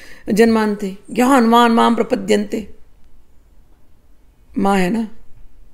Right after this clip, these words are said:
बस वो उनको प्राप्त कर लेना, यही है लभ्येतरा का अर्थ है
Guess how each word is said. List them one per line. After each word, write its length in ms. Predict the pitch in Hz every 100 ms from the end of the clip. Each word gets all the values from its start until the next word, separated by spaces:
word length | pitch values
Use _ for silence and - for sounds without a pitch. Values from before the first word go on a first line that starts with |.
| -
बस 320 | 214 - - - - -
वो 420 | 220 233 214 104 - - - - - - - - - - - - - - - - - - - - - - -
उनको 260 | 294 294 349
प्राप्त 440 | 262 247 - -
कर 100 | -
लेना, 340 | 190 185 180 - - - -
यही 240 | 233 247
है 60 | 208
लभ्येतरा 520 | 196 208 175 - 190 - - -
का 80 | 196
अर्थ 160 | 180 180
है 160 | 190